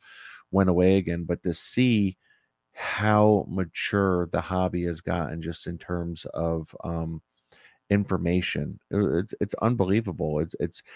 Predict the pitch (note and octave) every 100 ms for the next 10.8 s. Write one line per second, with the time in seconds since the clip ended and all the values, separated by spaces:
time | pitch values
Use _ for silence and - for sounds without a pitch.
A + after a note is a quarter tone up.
0 | - G2 - - A2 G#2+ - G2 F#2 E2
1 | F#2 F2 D#2+ - - F2+ F2+ F#2+ F2+ F2+
2 | G2 F#2 F2+ E2+ F2 F#2+ F#2+ F#2+ F#2+ G2
3 | G#2 G2+ F#2+ F#2 F2 - - E2 D#2 A1+
4 | F#2 F2 E2+ E2 F#2 F#2 F#2 F#2+ - F2+
5 | E2+ F2+ G2 A2 G2+ F2 E2 - E2 D#2+
6 | - - - - - F2+ E2+ E2 - _
7 | _ _ _ _ _ _ - F#2+ F2+ F#2+
8 | - G2+ G2+ F2+ G2 F#2 G2 C3 A2 F2+
9 | E2 F2 - G2 F#2 F#2 - B2 - E2+
10 | F2 G#2 C3 G2+ G#2 A2 F#2+ E2